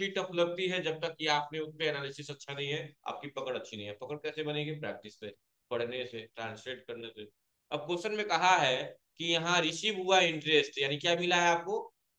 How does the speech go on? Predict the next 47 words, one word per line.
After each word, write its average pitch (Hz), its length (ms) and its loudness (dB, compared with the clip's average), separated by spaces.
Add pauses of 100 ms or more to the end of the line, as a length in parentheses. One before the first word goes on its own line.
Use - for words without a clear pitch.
ब्याज 156 360 6
मिला 135 240 2
है। 107 180 -4 (320)
पहला 139 220 2
खाता 143 240 0
तो 143 100 -4
यही 147 140 0
बन 147 160 0
गया। 131 280 -4 (640)
और 139 160 0
ब्याज 175 420 6
किस 202 180 -4
रूप 196 140 -6
में 180 100 -4
मिला 185 220 4
है? 135 400 6
कैश 175 240 2
नहीं 190 180 0
मिला 160 160 4
है, 127 180 2
खाते 165 360 4
में 170 100 -2
मिला 139 260 0
है। 95 160 -6 (400)
तो 143 60 -6
हमारा 151 320 4
bank 160 320 2
हो 156 120 0
गया 151 160 4
दूसरा। 127 460 -6 (320)
अब 123 80 -2
बैंक 165 360 0
पाने 165 240 4
वाला 190 140 4
है 185 60 4
कि 170 60 -2
देने 175 200 2
वाला 170 200 6
है? - 220 -2 (1500)
पाने 131 260 -2
वाला 131 200 0
है। 113 140 -6
तो - 340 -18
पाने 151 300 2
वाला 185 160 2
डेबिट, 175 420 2
क्रेडिट? 170 540 0